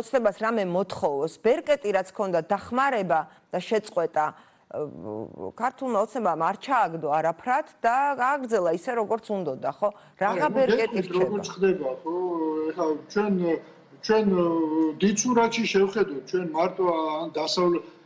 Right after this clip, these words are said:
Speaker 2: ე, დასავლეთის იმედზე დავრჩეთ და ამაზე ვილაპარაკოთ, არც ეს არის სწორი. მარტო ქართულ საზოგადოებაზეც ვიზ-, ვით-, ვისაუბროთ, არც ეს და არც პოლიტიკურ ოპოზიციაზე, ხო? მაგრამ, ნუ, ნახეთ, ეხლა რა მოცემულობა შეიკრება.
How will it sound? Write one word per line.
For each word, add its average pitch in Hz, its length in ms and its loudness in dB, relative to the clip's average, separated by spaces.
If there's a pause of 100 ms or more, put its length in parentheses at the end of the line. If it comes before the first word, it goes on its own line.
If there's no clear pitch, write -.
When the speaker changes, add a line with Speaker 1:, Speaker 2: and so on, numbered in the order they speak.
(100)
Speaker 2:
ე, 143 120 -4 (360)
დასავლეთის 190 640 2
იმედზე 170 460 2 (260)
დავრჩეთ 165 480 2
და 165 100 -2 (140)
ამაზე 160 240 -2
ვილაპარაკოთ, 160 720 2
არც 139 240 -6
ეს 151 160 -2
არის 127 240 -6
სწორი. 131 340 0 (640)
მარტო 165 400 4
ქართულ 180 400 0
საზოგადოებაზეც 180 1040 2
ვიზ-, 160 240 0
ვით-, 160 400 0
ვისაუბროთ, 165 640 2
არც 151 240 0
ეს 180 160 4
და 240 160 4
არც 196 240 4
პოლიტიკურ 190 560 2
ოპოზიციაზე, 180 720 0
ხო? 151 180 -4 (640)
მაგრამ, 160 460 2
ნუ, 240 160 0
ნახეთ, 233 400 2
ეხლა 214 240 2
რა 175 160 2
მოცემულობა 190 640 0
შეიკრება. 170 560 0